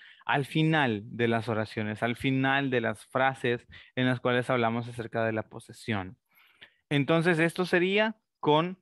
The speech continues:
lo, eh, con el trabajo, ¿verdad? De los pronombres posesivos. Luego está cuando vamos a utilizar un nombre, que es allí, perdón, es allí cuando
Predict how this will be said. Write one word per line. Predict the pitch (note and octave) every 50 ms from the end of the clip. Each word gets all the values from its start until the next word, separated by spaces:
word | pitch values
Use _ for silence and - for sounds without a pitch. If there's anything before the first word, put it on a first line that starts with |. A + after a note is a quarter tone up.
| _ _
lo, | - C3+ C3 C3+ C3+ C3+ C3+ C#3 C#3+ C#3+ C#3+ D3 D3 D3 D3 D3 C#3+ C#3+ - _ -
eh, | C#3+ C3+ B2+ B2 B2 -
con | - C3+ C3+ C3+
el | C3
trabajo, | - C3 B2 B2+ C#3 C#3 D#3+ D#3+
¿verdad? | D3+ C#3+ B2+ B2+ B2+
De | A#2+ B2
los | B2 B2 B2+ - -
pronombres | - C3 C3 C3+ C#3 C#3 C#3 C#3 B2+ A#2+ A#2 A#2 - -
posesivos. | - A#2 - - A2 - - G#2+ C2+ C#2+ - - - _ - - - - _
Luego | - C#3 F3 G#3 G#3 F#3 F3 F3+ G3 - _ _ _ _ _ _ _ -
está | - E3+ E3 - - - C#3+ C#3 C3+ - _ _ _ _
cuando | - D3 D3+ C#3+ C#3+ C#3+ D3 D#3+
vamos | D3+ C#3+ C3+ C3+ C#3 C#3+ - -
a | D3
utilizar | C#3+ C#3 - D3 D3+ D3 C#3+ - - A#2+ A2
un | A#2 B2+ D3+ F3
nombre, | G3 G#3 A3 A3 G#3 D#3+ A#2 G#2 - _ - _ _
que | - C#3 B2+ B2+ C3+
es | C#3 - -
allí, | F3+ F#3+ G3 F3+ G3 G3+ A3 B3 - _ _ _ _ _ - - - _ _ _ _ _ _ _ _ _ _ _ - - _ _ _ _ _ _ _ -
perdón, | D3+ D3+ D3 D3+ D3+ D#3 D#3+ - _ _ -
es | C#3 C#3 C3 E3+
allí | E3 E3 D#3 E3 F3+ F3 - -
cuando | - D#3+ D#3+ D#3+ D#3+ D#3 D#3 E3+ F3 E3+ _